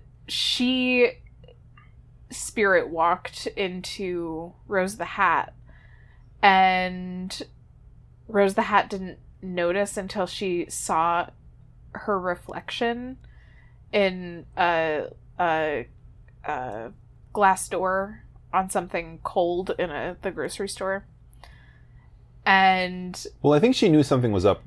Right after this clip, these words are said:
Speaker 2: well before that. Like, it's when she's walking through the aisle, she starts looking over her shoulder. But I don't
Speaker 1: Mm.
Speaker 2: think it was until she got up to the, the frozen section, or whatever it was, um,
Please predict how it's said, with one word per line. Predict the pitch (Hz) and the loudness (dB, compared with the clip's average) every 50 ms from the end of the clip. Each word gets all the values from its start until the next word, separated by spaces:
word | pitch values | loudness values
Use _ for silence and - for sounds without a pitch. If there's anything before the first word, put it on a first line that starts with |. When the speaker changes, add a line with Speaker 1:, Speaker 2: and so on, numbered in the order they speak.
| - | -2
Speaker 2:
well | - 101 107 110 104 | 4 6 6 6 6
before | 90 92 78 - - 107 98 90 85 | 4 0 -4 0 2 4 4 4 4
that. | 78 76 71 69 82 | 2 0 -2 -2 -2
Like, | 92 90 | -2 -2
it's | 90 - - - | -2 -4 2 6
when | 104 113 117 | 6 6 6
she's | - - 101 87 | 6 2 2 2
walking | 98 92 92 - 92 87 | 2 2 2 0 0 -2
through | 90 87 | -2 0
the | 80 80 71 | 0 0 0
aisle, | 82 87 82 80 | 2 2 2 0
she | - - 90 | -2 -4 -6
starts | - - 87 82 - - - | -4 -4 -4 -4 -6 -6 -4
looking | 107 90 - 101 90 | -4 -4 -2 -2 -2
over | 82 80 76 76 | -2 -2 -2 -4
her | 76 73 | -6 -4
shoulder. | - - 90 87 78 71 | -2 -2 0 0 -2 -2
But | 73 92 92 | 0 2 4
I | 104 | 6
don't | 113 113 | 6 6
Speaker 1:
Mm. | 110 | 4
Speaker 2:
think | 113 98 | 2 2
it | 95 87 | 2 2
was | 92 90 85 | 2 0 0
until | 85 - - 95 | -2 -2 -2 -4
she | - - 98 | -2 -2 -4
got | 82 85 85 82 | -2 -2 -4 -4
up | 80 - - | -6 -8 -10
to | - 87 | -8 -6
the, | 80 80 76 76 - - - - - - - - - - - | -6 -6 -6 -8 -14 -20 -20 -20 -20 -20 -20 -20 -20 -18 -14
the | - 95 | -14 -2
frozen | - 107 101 90 87 87 | 2 4 4 4 2 0
section, | 82 - 87 78 - - 82 80 78 76 - - - | 0 0 -2 -2 -2 -4 -8 -6 -8 -10 -12 -14 -16
or | 82 80 - | -16 -14 -12
whatever | - 87 82 82 80 80 76 78 80 | -10 -6 -4 -2 0 0 -2 -2 -4
it | 78 | -2
was, | 80 82 78 76 - - - - - - - - - | -2 -2 -2 -4 -6 -10 -16 -20 -20 -20 -20 -8 -4
um, | 95 92 85 82 80 78 78 78 78 | -2 0 0 -2 -2 -4 -8 -10 -12